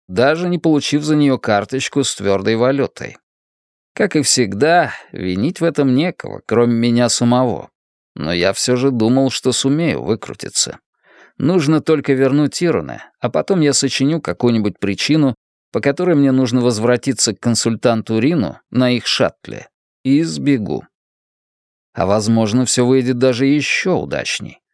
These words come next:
Если за нападением стоит сэр Криз,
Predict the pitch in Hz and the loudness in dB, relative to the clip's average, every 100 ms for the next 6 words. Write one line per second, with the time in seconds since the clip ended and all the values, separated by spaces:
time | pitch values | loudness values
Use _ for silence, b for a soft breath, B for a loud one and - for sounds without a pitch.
0 | b b b 104 120 139 127 131 131 127 | b b b 0 2 2 2 2 2 2
1 | 143 131 120 - 127 127 - 127 - - | 2 2 0 0 0 0 0 -2 -4 -4
2 | 165 180 110 | -2 -2 -6